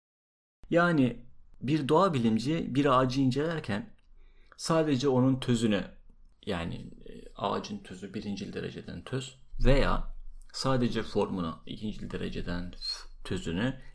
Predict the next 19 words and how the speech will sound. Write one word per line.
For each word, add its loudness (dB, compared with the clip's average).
değil, 4
aynı 4
zamanda 4
maddesini 2
de -2
inceler. -6
Neyini 4
inceler? -2
Gövdesini 0
inceler, -4
yapısını -4
inceler, -6
ebatlarını -4
inceler, -10
meyvesini 0
inceler, -8
tohumunu -2
inceler -6
vesaire. -2